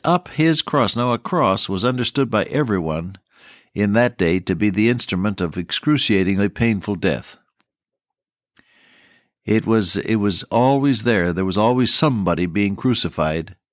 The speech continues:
by the Roman government that was in charge, uh, in those days.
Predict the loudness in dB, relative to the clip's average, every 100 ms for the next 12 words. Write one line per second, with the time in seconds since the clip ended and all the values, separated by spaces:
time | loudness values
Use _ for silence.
0 | _ _ _ _ -2 0 2 2 2 2
1 | -2 -6 -14 _ _ _ _ _ 0 0
2 | 2 0 -2 -2 -6 -4 -4 -2 -2 -2
3 | 0 0 0 -2 -8 -12 _ _ _ _
4 | _ _ _ _ _ -8 -4 -4 -6 -12
5 | _ -4 0 2 0 2 2 2 0 -8
6 | -14